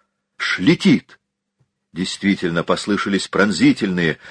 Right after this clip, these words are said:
быстро следовавшие один за другим свистки. Два вальшнепа, играя и догоняя друг друга, и только свистя, а не хоркая,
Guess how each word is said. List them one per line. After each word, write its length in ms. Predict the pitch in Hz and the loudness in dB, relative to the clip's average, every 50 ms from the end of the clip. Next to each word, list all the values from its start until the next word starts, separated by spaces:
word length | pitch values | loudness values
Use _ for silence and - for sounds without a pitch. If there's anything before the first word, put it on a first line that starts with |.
| - - - | -20 -20 -18
быстро 500 | - 78 76 233 302 147 - - - - 113 | -14 0 4 4 4 4 4 2 0 -2 -2
следовавшие 840 | - - - 101 139 135 117 117 113 110 - - - 113 107 104 107 | -2 0 2 4 4 4 4 2 0 0 0 -2 -2 2 2 2 2
один 360 | - 101 95 90 123 127 104 | 2 0 0 0 -2 -2 -2
за 100 | 95 101 | -4 -4
другим 300 | 104 101 98 107 123 113 | -2 -2 -2 -2 -4 -4
свистки. 680 | - - 113 117 - - - - - 98 95 76 - - - - - - - _ | -4 -6 -6 -6 -6 -8 -12 -8 -4 -4 -4 -4 -4 -8 -16 -20 -20 -20 -20 _
Два 460 | - - 92 90 131 139 135 135 131 - | -4 -2 2 4 4 4 4 4 2 0
вальшнепа, 840 | 104 82 131 147 131 110 95 - - - 82 76 - 85 78 71 69 - - - - - | -2 0 2 2 2 2 0 -4 -6 -6 -6 -4 0 0 0 0 -2 -6 -14 -20 -6 -4
играя 580 | 104 107 98 117 127 143 135 123 113 107 104 | -2 0 2 2 4 4 4 6 6 4 4
и 140 | - - 110 | 4 2 0
догоняя 500 | 104 107 95 107 113 120 135 123 110 101 | 0 2 2 2 2 2 4 4 4 2
друг 240 | 85 92 95 85 80 | 2 0 -2 -2 -2
друга, 400 | - 117 156 135 98 92 85 - - - - - | 0 2 2 4 4 2 0 0 -2 -10 -4 -2
и 100 | 104 101 | -2 2
только 320 | - 151 135 120 - 113 | 4 4 4 4 0 -2
свистя, 560 | - - 95 110 117 - - - 139 123 107 | -2 -2 -2 -2 -2 -2 0 2 2 4 4
а 60 | 101 | 2
не 100 | 92 92 | 0 -2
хоркая, 600 | 85 - - 190 180 147 - - 117 104 90 71 | 0 4 4 4 4 4 2 2 4 4 4 2